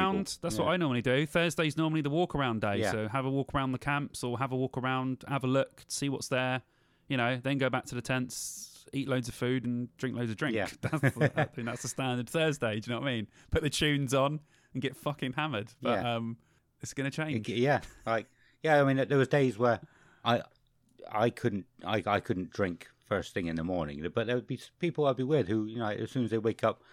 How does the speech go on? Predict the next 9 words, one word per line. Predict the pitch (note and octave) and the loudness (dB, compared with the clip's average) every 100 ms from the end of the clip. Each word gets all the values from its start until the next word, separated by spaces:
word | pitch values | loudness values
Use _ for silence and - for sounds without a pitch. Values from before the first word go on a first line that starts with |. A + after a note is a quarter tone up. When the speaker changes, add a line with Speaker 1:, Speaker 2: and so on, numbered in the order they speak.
| - - | -20 -4
Speaker 2:
eight | A#2+ | -2
o'clock | A2+ A#2+ | 0 0
in | G#2+ | 0
the | G#2 | 0
morning, | G#2 G#2 G2+ - _ _ | 0 2 0 -4 _ _
they're | - G2+ | -4 2
drinking | G#2+ A#2+ A#2+ G#2+ | 6 6 6 0
a | |
can, | - C3 B2 E2 | 4 4 4 2